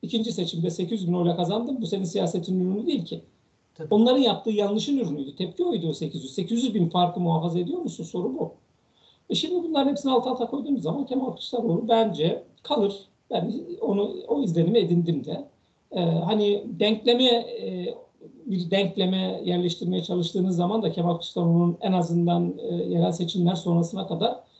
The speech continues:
Speaker 1: e, kalmasının C H P açısından da C H P'nin oluşturacağı, yöne-, yöneteceği, yörüngesinde bulunduracağı ittifaklar açısından da mantıklı olduğu gibi bir sonuç ortaya çıkıyor. Yani işler işlemez başka bir tartışma konusu.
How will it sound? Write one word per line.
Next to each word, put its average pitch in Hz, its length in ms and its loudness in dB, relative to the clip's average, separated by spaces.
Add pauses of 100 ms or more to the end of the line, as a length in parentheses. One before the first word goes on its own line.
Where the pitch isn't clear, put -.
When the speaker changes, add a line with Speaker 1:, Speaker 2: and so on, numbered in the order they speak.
(300)
Speaker 1:
e, 180 120 -4
kalmasının 196 520 2
C 180 160 2
H 170 80 0
P 196 60 0
açısından 202 540 0
da 175 100 0
C 180 120 4
H 170 80 0
P'nin 208 180 4
oluşturacağı, 185 880 0
yöne-, 170 180 4 (120)
yöneteceği, 175 640 4
yörüngesinde 170 600 2
bulunduracağı 175 540 0
ittifaklar 190 460 -4
açısından 165 600 2
da 277 220 0 (380)
mantıklı 269 540 4
olduğu 196 200 2
gibi - 160 -8
bir 320 60 -8
sonuç 262 280 -2
ortaya 170 360 -4
çıkıyor. - 420 -12
Yani - 140 -12
işler - 380 0
işlemez 233 420 -4
başka 208 260 -2
bir - 60 -12
tartışma - 440 -14
konusu. - 340 -20